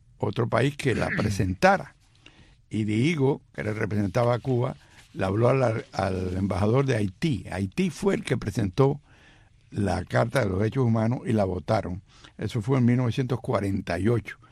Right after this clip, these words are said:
eh, tres años después de haberse iniciado el hacer las Naciones Unidas,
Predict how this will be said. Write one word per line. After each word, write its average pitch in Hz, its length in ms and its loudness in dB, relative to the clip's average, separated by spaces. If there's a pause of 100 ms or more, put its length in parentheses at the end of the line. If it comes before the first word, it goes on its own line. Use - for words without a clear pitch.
(360)
eh, - 300 -4
tres 110 240 0
años 120 220 4
después 113 320 2
de 110 60 2
haberse 104 360 -4
iniciado 120 600 2 (520)
el 101 220 -4
hacer 113 320 0
las 104 260 -2
Naciones 123 400 0
Unidas, 131 380 2